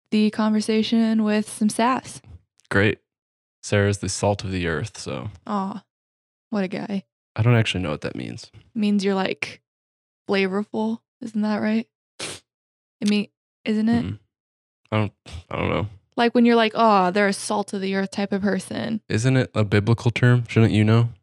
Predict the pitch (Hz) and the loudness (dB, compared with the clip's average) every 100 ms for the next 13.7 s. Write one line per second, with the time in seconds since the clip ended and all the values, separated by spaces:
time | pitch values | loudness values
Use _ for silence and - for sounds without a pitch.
0 | _ _ _ 247 220 - _ _ _ _ | _ _ _ -2 -2 -2 _ _ _ _
1 | - - - - _ _ _ _ _ - | -14 -10 -8 -10 _ _ _ _ _ -20
2 | _ _ 185 202 220 - _ _ _ - | _ _ -4 -2 -2 -6 _ _ _ -6
3 | - - - - 285 - - - - - | 0 2 0 0 2 0 -4 -20 -20 -20
4 | - 254 226 233 226 196 - 202 208 202 | 0 2 2 0 0 -2 -2 -2 0 0
5 | 196 190 - - _ _ 214 220 185 208 | 2 0 0 -4 _ _ 0 0 2 0
6 | 185 - - 214 247 247 196 196 208 208 | 0 -6 -2 2 4 2 0 2 4 4
7 | 202 196 190 - 202 185 180 165 - - | 4 4 4 2 0 0 2 0 -2 -14
8 | _ _ _ _ _ _ _ _ _ _ | _ _ _ _ _ _ _ _ _ _
9 | _ _ _ _ 202 190 185 - _ - | _ _ _ _ 0 0 -2 -6 _ -6
10 | - - 208 214 - - - 196 185 175 | -6 -2 -4 -4 -6 -10 -4 -2 -2 -4
11 | - 214 208 _ _ - 202 185 190 208 | -4 -4 -6 _ _ -6 -4 -2 -2 -2
12 | _ _ - - 196 - 208 202 190 185 | _ _ -8 -2 0 2 2 2 0 0
13 | 180 185 185 185 180 - - | -2 -2 0 0 0 -2 -4